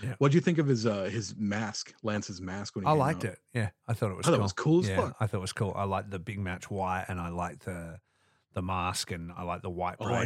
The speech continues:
Speaker 2: didn't
Speaker 1: It was
Speaker 2: even
Speaker 1: just a
Speaker 2: say that.
Speaker 1: tiny
Speaker 2: Yeah,
Speaker 1: look.
Speaker 2: the white, the white with the gold trim,
Speaker 1: Yeah.
Speaker 2: very opulent.
Speaker 1: Yeah,
Speaker 2: You know, we love that
Speaker 1: exactly.
Speaker 2: here.
Speaker 1: Fucking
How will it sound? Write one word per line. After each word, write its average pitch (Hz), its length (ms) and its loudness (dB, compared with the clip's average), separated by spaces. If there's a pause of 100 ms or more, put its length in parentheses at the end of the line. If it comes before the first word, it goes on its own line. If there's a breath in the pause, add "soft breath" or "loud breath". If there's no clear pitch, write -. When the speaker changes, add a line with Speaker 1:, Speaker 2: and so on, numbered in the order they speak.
(120)
Speaker 2:
didn't 120 80 2
Speaker 1:
It - 20 2
was 107 80 2
Speaker 2:
even 101 60 0
Speaker 1:
just 131 120 2
a 127 40 2
Speaker 2:
say 117 120 2
that. 107 80 0
Speaker 1:
tiny 107 240 0
Speaker 2:
Yeah, 92 100 0
Speaker 1:
look. 92 100 -6
Speaker 2:
the 104 60 -4
white, 107 440 -4
the 104 260 -4 (160)
white 113 340 -2
with 107 260 -8
the 104 240 -6
gold 113 420 0
trim, 131 480 -2
Speaker 1:
Yeah. 92 120 0
Speaker 2:
very 107 440 2
opulent. 131 880 2
Speaker 1:
Yeah, 95 120 -4
Speaker 2:
You 101 40 2
know, 101 80 -2
we 107 60 2
love 104 100 0
that 101 120 4
Speaker 1:
exactly. 104 320 0
Speaker 2:
here. 117 340 0
Speaker 1:
Fucking 92 560 -4